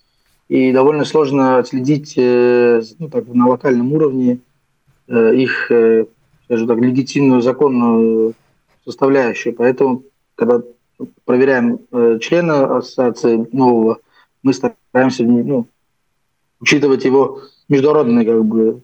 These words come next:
может быть, репутацию. Может быть, он в Латвии неизвестный, а где-то там что-то он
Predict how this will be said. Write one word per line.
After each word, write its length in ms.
может 180
быть, 120
репутацию. 520
Может 160
быть, 140
он 120
в 60
Латвии 400
неизвестный, 580
а 60
где-то 240
там 200
что-то 280
он 120